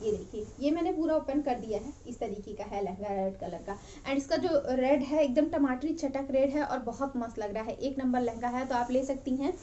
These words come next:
अगर आपको किसी शादी फंक्शन के लिए चाहिए। And इसका मैं दिखाती हूँ दुपट्टा,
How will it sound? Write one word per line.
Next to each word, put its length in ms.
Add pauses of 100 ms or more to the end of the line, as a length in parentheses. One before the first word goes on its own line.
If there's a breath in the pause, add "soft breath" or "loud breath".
(340 loud breath)
अगर 180
आपको 200
किसी 220
शादी 300
फंक्शन 380
के 100
लिए 120
चाहिए। 320
And 180
इसका 260
मैं 160
दिखाती 400
हूँ 160
दुपट्टा, 580